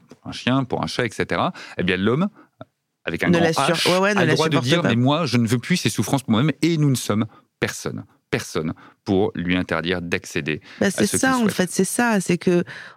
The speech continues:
Speaker 2: en quoi ça te concerne ? Pourquoi toi qui es contre ça, en quoi ça te concerne ?
Speaker 1: Et le pire, c'est qu'ils peuvent être contre. Je vais te donner un exemple. C'était une, une secrétaire d'État aux personnes âgées sous Lionel Jospin qui avait signé toutes les tribunes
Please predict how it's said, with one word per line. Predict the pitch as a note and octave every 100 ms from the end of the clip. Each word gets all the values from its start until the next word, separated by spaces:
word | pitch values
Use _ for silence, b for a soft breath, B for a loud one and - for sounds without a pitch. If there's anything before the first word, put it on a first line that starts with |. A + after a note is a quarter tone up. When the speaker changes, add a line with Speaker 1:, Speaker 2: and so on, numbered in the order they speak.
| -
Speaker 2:
en | F#3+
quoi | - D4
ça | - F#3
te | F3+
concerne ? | - - G#3+ - B3 A#3+ G#3 E3
Pourquoi | - A3 - A#3+
toi | A#3+ - - A3+
qui | G#3 -
es | E3+
contre | - B3 A3 - F3+
ça, | G3+ B3 B B
en | - G3
quoi | B3+
ça | - F3+
te | D#3
concerne ? | - F3+ - G3 F#3+ F2
Speaker 1:
Et |
le | G#2+
pire, | G2 F#3 G#2 F2+ _ _ _
c'est | - A2+
qu'ils | G#2
peuvent | G#2
être | F2+ -
contre. | F2+ D#3+ G3+ - -
Je |
vais | -
te |
donner | - B2
un | A2
exemple. | F#2 F#2 G2 C#3 B B B B
C'était | - - A2 A#2+
une, | A2 G2+ F2+ -
une | A2
secrétaire | - E3+ D3 C#3+
d'État | B2+ B2
aux | C#3+
personnes | A2 - A#2 G2
âgées | G2+ G2 C#3
sous | D3 - C3 B2+
Lionel | A#2 A#2+ C3+
Jospin | A2 A2+ - C3+
qui | C3
avait | A#2 A#2
signé | - C#3 D3 C#3+ _ -
toutes | C#4 B3+ -
les | C3 D3
tribunes | - C3+ B2 C3+